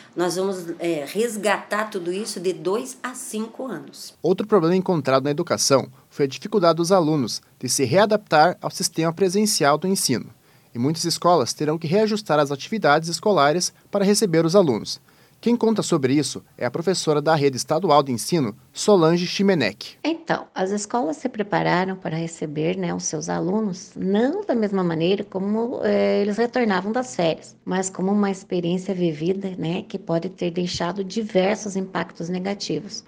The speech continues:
Speaker 3: Não apenas na aprendizagem, mas no desenvolvimento socioemocional causado pelo isolamento social e distanciamento escolar, né, causado por esse vírus.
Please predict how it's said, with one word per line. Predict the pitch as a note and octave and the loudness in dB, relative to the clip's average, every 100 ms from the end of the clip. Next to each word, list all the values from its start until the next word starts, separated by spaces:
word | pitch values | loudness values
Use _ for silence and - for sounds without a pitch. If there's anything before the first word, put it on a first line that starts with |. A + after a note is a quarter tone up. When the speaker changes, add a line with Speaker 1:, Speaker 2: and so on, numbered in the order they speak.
| - | -6
Speaker 3:
Não | G3+ A#3 D#4+ | 2 4 4
apenas | E4+ - B3 G#3 A3 F#3 E3 | -2 0 4 6 4 2 0
na | E3+ | -2
aprendizagem, | F3 F#3 F#3+ B3 B3+ G#3 F#3 F#3+ D#3+ D#3 | -2 -2 -2 0 2 4 4 4 0 -4
mas | D#3+ E3 E3 | -2 -2 -2
no | E3+ E3+ | -4 -4
desenvolvimento | E3 F3 F3 F3 D#3+ D3+ D3+ F3 G#3 G#3 F3+ _ | -2 0 0 0 -2 -2 0 -2 -2 -6 -14 _
socioemocional | - - - C4+ - - D#4 A#3+ A3 G#3+ - E3+ D#3+ E3+ F#3+ F3 - | -12 -8 -6 -8 -8 -4 0 2 0 -2 -4 -2 0 2 2 0 -6
causado | G3 F#3+ F#3 E3+ D#3+ F3 F#3+ | -4 -2 0 0 2 0 -4
pelo | G3+ F#3 F3+ | -8 -4 -2
isolamento | F3+ F3+ F3 E3+ E3+ | -2 0 0 -2 -4
social | E3 E3 - D#3+ E3 G3 | -4 -8 -6 -4 -2 -4
e | |
distanciamento | G#3 F#3+ G3 G3 - E3 D#3 E3 F3+ | -8 -12 -12 -10 -6 -4 -4 -4 -8
escolar, | - G#3+ G3+ F3 G3 B3 | -8 -6 -2 -2 -2 -4
né, | G3+ | -8
causado | - G#3 A3+ F#3+ F3 F3 | -6 -4 -4 -2 -4 -4
por | - G3 | -8 -8
esse | F#3 C4 | -6 -6
vírus. | A#3 D#3 - - - | -2 -2 -4 -12 -14